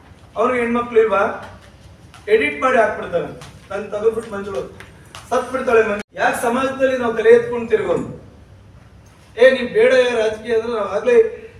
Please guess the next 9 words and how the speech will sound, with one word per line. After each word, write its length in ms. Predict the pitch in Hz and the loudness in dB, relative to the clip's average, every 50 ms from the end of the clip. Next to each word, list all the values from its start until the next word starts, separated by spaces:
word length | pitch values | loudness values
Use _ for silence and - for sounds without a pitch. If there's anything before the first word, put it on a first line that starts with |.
| - - | -20 -12
ಆ, 100 | - 196 196 196 190 190 185 175 175 170 170 - - | -10 -8 -8 -6 -6 -8 -6 -8 -8 -10 -10 -14 -8
ಕಾರ್ಪೊರೇಷನ್ 480 | - 214 226 226 233 254 226 - 240 226 | -4 -2 -2 -2 -2 -4 -4 -4 -2 -2
ಎಲೆಕ್ಷನ್ 400 | 220 220 214 214 - 240 220 220 | 0 0 0 0 2 0 0 0
ಮುಗಿದ್ಮೇಲೆ 380 | 220 220 220 226 220 226 220 196 | 0 -4 -4 -4 -4 -4 -6 -6
ಇನ್ಆಕ್ಟಿವ್ 460 | 202 240 254 254 247 - - 226 214 | -4 -4 -4 -4 -4 -6 -2 0 0
ಆಗಿದ್ವಿ, 360 | 196 180 170 165 - - - - - - - - - - - - - _ - _ - _ _ - - - - - - - - - - | 0 0 -2 -10 -12 -14 -16 -20 -20 -20 -20 -20 -20 -20 -20 -20 -20 _ -20 _ -20 _ _ -20 -20 -20 -20 -20 -20 -20 -20 -14 -8
ರಾಜಕಾರಣ 460 | 170 196 196 - - 226 233 233 233 208 | -8 -8 -8 -6 -4 -4 -2 -2 -2 -2
ಬೇಡ 180 | 202 196 180 | -2 -4 -2
ಅಂತ. 380 | 175 160 139 - - - - | -4 -4 -6 -6 -14 -16 -20